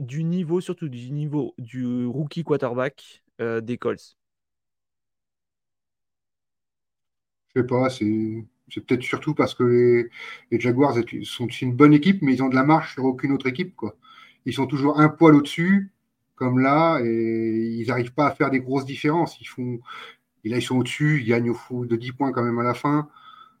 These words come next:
Speaker 2: Euh, Richardson, euh, ouais, à la course, il a aidé un peu. À la passe, c'est pas non plus exceptionnel. Il prend quatre sacs, euh, avec une ligne offensive. Enfin,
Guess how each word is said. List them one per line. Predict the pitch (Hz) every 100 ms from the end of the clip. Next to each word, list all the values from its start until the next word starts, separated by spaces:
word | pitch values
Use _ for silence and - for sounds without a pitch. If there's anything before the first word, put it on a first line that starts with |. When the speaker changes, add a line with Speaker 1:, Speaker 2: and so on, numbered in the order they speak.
| _
Speaker 2:
Euh, | 107 107 107 104
Richardson, | 113 - 120 - 143 135
euh, | 117
ouais, | 110 120 139 131
à | 113
la | 110
course, | - 147 143 - - - _ - _ _ _ 110
il | 113
a | 113
aidé | 113 120
un | 123
peu. | 127 151 151 147 - - _ _ _
À |
la | 110
passe, | - 131 123 -
c'est | 117
pas | 117
non | 110 110
plus | - 131 127 123 120 113
exceptionnel. | - 107 123 135 156 156 - - - _
Il | 107 104
prend | - 120
quatre | 123 147
sacs, | - 156 156 - - _ _ _ _ _ _ _ -
euh, | 104 104 107 107 - - - - -
avec | 113 127 131
une | 127
ligne | 139 139
offensive. | 139 135 156
Enfin, | 113 117